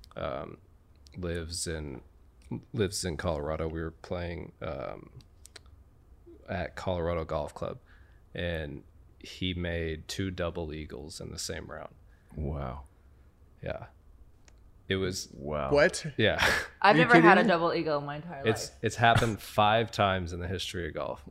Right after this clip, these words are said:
Speaker 2: Wow.
Speaker 1: From, from what I know of.
Speaker 3: So, th-,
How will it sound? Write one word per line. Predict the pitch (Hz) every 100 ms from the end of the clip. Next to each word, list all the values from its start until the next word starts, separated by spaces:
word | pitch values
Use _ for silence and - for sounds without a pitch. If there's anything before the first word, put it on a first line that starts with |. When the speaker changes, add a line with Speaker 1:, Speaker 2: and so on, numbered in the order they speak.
| -
Speaker 2:
Wow. | 67 82 82 - - - - -
Speaker 1:
From, | - 104 95
from | - 104 92
what | 90 85
I |
know | 80 73
of. | 58 - - - - - - - - -
Speaker 3:
So, | -
th-, | 127